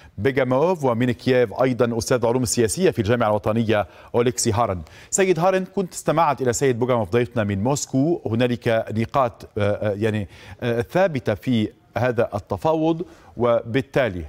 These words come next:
لا تراجع من قبل كييف أمام الشروط السابقة التي وضعها زيلينسكي. هل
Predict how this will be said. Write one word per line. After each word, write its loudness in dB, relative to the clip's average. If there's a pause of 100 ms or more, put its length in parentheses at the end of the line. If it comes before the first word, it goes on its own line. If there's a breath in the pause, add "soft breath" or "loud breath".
(120)
لا 2
تراجع 2
من 0
قبل 0
كييف 2
أمام 0
الشروط -2
السابقة 0
التي -2
وضعها 2
زيلينسكي. -4 (340 loud breath)
هل 0